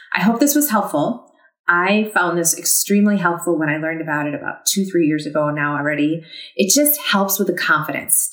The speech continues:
to keep going because let's, let's be real. Time is limited. And when we wa-, when we do it, we wanna have results.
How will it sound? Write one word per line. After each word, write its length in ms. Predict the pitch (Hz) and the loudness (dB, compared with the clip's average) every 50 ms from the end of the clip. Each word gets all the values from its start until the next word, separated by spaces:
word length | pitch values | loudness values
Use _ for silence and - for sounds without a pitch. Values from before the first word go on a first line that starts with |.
| - | 2
to 340 | - 196 180 170 160 156 156 - | 2 4 4 4 4 2 0 -2
keep 360 | - - - 208 208 202 - - - - | -4 0 2 4 2 2 0 -4 -8 -2
going 420 | - 170 160 147 123 98 127 - - | 0 0 2 2 0 -2 -4 -4 -2
because 480 | - 175 175 - 185 170 165 165 - - - _ _ _ _ _ _ _ _ _ _ | -2 -2 -2 0 0 0 0 0 -2 -4 -10 _ _ _ _ _ _ _ _ _ _
let's, 400 | - 226 220 220 - - - - - - | 0 2 2 4 2 2 0 -2 -2 0
let's 180 | 202 196 196 | 0 2 2
be 160 | - 233 220 | 2 2 4
real. 260 | 202 185 131 - - - - _ _ - | 4 2 0 0 -2 -6 -12 _ _ -2
Time 260 | - 175 160 170 214 | 0 0 2 2 2
is 140 | 233 220 202 | 2 2 2
limited. 500 | 180 170 165 160 160 165 160 - - - - | 2 2 2 0 0 -2 -2 -6 -12 -8 -4
And 160 | 170 165 160 | -2 -2 0
when 140 | 165 156 160 | -2 -2 0
we 100 | 170 165 | 0 -2
wa-, 380 | 151 147 151 165 165 165 - - | -2 -2 -2 -2 -2 -2 -2 -2
when 160 | 175 175 165 | -2 0 0
we 160 | 165 160 160 156 | 0 0 0 2
do 180 | 208 214 220 | 2 4 4
it, 160 | 220 - - | 4 2 0
we 100 | 185 175 | 0 0
wanna 280 | 160 165 175 170 170 165 | 0 0 0 0 0 -2
have 220 | - 156 156 151 | -2 -2 -2 -2
results. 500 | 147 147 143 123 - - - - - - | -2 -2 -2 -2 -4 -4 -4 -6 -8 -8